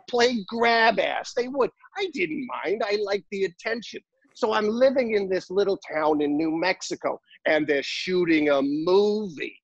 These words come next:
And I end up meeting this guy, Joe Douglas, Kirk's brother.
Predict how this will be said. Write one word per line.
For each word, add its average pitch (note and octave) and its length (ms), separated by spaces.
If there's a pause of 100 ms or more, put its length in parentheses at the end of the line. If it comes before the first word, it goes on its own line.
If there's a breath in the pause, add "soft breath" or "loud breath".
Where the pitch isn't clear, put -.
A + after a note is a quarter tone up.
(400 loud breath)
And C#3 140
I E3+ 280
end F#3 220
up D3+ 160
meeting C#3 380
this B2+ 180
guy, C3+ 380
Joe D#3+ 440 (120)
Douglas, D#3 680 (380)
Kirk's F#3 580
brother. B2+ 400